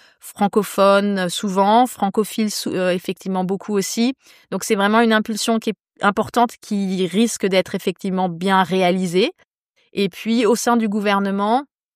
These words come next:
même les, les équipes du S P D, on aurait pu avoir des doutes après, euh, les années peut-être un peu plus difficiles, euh, sous Scholz. On a, euh, semble-t-il, un engagement quand même assez fort.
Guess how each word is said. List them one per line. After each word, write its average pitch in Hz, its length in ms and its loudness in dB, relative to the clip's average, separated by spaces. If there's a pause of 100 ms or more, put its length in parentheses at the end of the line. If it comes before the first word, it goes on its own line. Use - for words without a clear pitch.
(360)
même 240 480 2
les, 208 260 0
les 185 260 -4
équipes 208 220 -6
du 202 140 -4
S 190 160 -4
P 202 120 -4
D, 220 240 2
on 208 200 -2
aurait 180 160 0
pu 226 160 -2
avoir 196 240 2
des 202 100 0
doutes 220 360 0
après, 190 440 -2
euh, 165 240 0
les 170 300 -4
années 175 160 -4
peut-être 175 240 -6
un 170 40 -4
peu 175 120 -8
plus - 160 -16
difficiles, 196 640 -4
euh, 175 160 2
sous - 160 -8
Scholz. 226 540 0 (500)
On 190 160 0
a, 208 460 4
euh, 185 300 2
semble-t-il, 202 600 -2
un 190 120 0
engagement 190 440 -2
quand 196 100 -2
même 190 180 0
assez 190 280 -2
fort. 196 540 2